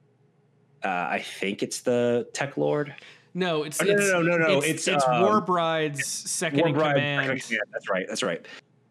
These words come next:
Speaker 1: Anyway,
Speaker 2: Who is
Speaker 1: so
Speaker 2: also working for the Tech Lord to betray her.
Speaker 1: There, there's a scene where the, the,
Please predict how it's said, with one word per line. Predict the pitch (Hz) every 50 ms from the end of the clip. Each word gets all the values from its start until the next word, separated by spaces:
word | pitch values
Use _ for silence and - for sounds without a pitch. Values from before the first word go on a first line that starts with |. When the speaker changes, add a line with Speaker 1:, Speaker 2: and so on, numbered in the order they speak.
| _ _ -
Speaker 1:
Anyway, | 185 220 220 208 196 180 170 160
Speaker 2:
Who | 196 233 220
is | 196 185
Speaker 1:
so | 196
Speaker 2:
also | 202 208 190 170 208 190
working | 170 180 185 180 - 190 170
for | - 185 170
the | 170 160
Tech | - - 180 160 156 165
Lord | 156 156 151 151 147 147 147 147 143 -
to | 156
betray | 143 - 131 - - 160 147 139 131 123
her. | - - 170 165 160 156 156 147 147 147 147 143 131 - - - - _ _ _ _ _ _ _ _ _ _ _ -
Speaker 1:
There, | 151 135 202 208 208 175 151
there's | 170 208 214 214 175
a | 185 175
scene | - - - 247 277 330 311 277 226 165 147 143
where | 156 160 156 151 147 139 117
the, | - - 143 139
the, | 139 - 151 135